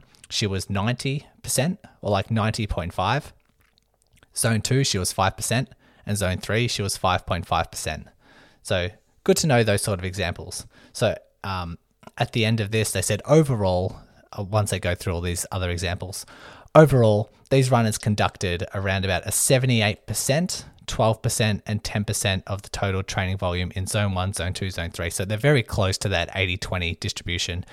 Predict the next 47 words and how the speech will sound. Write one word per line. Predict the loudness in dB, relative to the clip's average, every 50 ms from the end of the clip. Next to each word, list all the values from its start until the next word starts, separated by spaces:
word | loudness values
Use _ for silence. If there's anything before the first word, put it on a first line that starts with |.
| -18 -20 -10 -4
and | -4 0 2
very | 2 4 4 2
close | 0 0 0 0 0 0 0
to | -2 0
that | 0 0 0 0 -2
pyramid, | -6 -4 -2 -2 -2 -2 -2 -2 -4 -4 -6 -12 -20 -18 -8 -4
uh, | -2 -2 -2 -4
intensity | -6 -8 -8 -6 -6 -6 -6 -6 -6 -6
model, | -4 -4 -4 -4 -4 -6 -8 -8 -14 -20 -20 -20 -16 _
which | -10 -8 -8
was | -6 -6 -4
one | -4 -4
of | -4
the | -4
first | -4 -4 -4 -4 -4 -4
models | -4 -2 -2 -2 -2 -2
that | -4
I | -4 -4
described. | -4 -6 -6 -4 -2 0 0 0 -2 -4 -8 -16 _ _ -20 -20 _ _ _ _ -20 -20 -20 -20 -20 _ _
They | 2 2 4
went | 4 4 4
on | 4 2
to | 2 2
talk | 2 2 2 2 2
a | 2
little | 4 6 6 6 6
bit | 4 2 2
about | 2 2 0 0
tapering, | -2 -2 -2 -2 -2 0 -2 0 0 0 -2 -4 -4
and | -2 -2
I | -2 -2
thought | 0 0 0 0
I'd | 0 0 -2
highlight | -2 0 0 2 0 0 -2
this | -4 -6 -4
one. | -2 -2 0 0
They | 0 0
said, | 0 0 -2 -2 -2 -6 -16 -20 -8 0
"For | 2 4
marathon | 6 6 6 6 6 4 4 4 4
runners, | 4 4 4 4 2 2 -2
it | -4 -2
can | 0 0
be | 2 2
recommended | 2 2 2 2 0 0 2 2 0 -2 -2 -2
to | -2 -2
reduce | -2 -2 -4 -4 -4 -2 0 0 0 0 0 -2 -4 -6